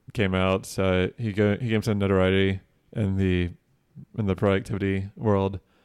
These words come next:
and he was, I guess, gonna get this book deal to release the Productivity Project. And he since then has become a professional author in the productivity sphere, as we've reviewed before with his past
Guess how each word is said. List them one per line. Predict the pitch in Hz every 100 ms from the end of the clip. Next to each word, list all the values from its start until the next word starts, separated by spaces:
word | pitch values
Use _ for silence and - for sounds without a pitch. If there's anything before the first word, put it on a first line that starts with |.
| _ _ _
and | - 98 95 92
he | 95 98 95
was, | 95 92 92
I | 101
guess, | 95 98
gonna | 104
get | 104
this | 101 92
book | 117 -
deal | 95 92
to | 92
release | 95 90
the | 95
Productivity | 95 92 110 104
Project. | 92 90 92 92 - _ _ _ _ _ _ _
And | 120 98 92 95
he | 104 101
since | 87 120 113
then | 107
has | 104
become | 95 107 101
a | 98 95
professional | - 110 123 - 123
author | 147 135 95 95 104
in | 110 98
the | 98
productivity | 98 98 113 107
sphere, | - 98 95 104
as | 95 92
we've | 95 95 92 - 110
reviewed | 104 101
before | 95 - 95 101 107
with | 98 -
his | 98 95 90
past | - - 101 - -